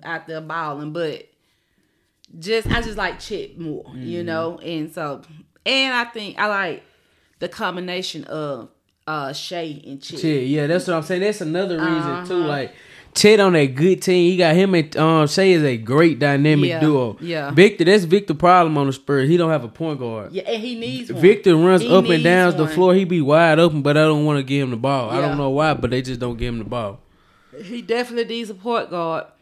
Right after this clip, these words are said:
Speaker 1: Speaking of point guards, you heard about Trae Young?
Speaker 2: And I heard that he got hurt.
Speaker 1: It says, "Trae Young suffered a tear of the radial collateral ligament, R C L,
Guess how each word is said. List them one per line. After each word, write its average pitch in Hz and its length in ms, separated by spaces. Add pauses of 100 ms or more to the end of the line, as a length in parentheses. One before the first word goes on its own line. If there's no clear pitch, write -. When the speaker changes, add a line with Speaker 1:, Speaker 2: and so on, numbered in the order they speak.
(340)
Speaker 1:
Speaking 269 440
of 190 140
point 262 360
guards, 185 360
you 214 80
heard 214 200
about 208 260
Trae 226 260
Young? 247 340 (220)
Speaker 2:
And 123 160
I 139 80
heard 147 200
that 147 60
he 147 120
got 117 240
hurt. 170 360 (380)
Speaker 1:
It 196 160 (100)
says, 175 340
"Trae 240 360
Young 233 320
suffered 220 400
a 175 220
tear 214 460
of 180 260
the 175 120
radial 214 720
collateral 196 640
ligament, 180 500
R 180 340
C 185 420
L, 160 120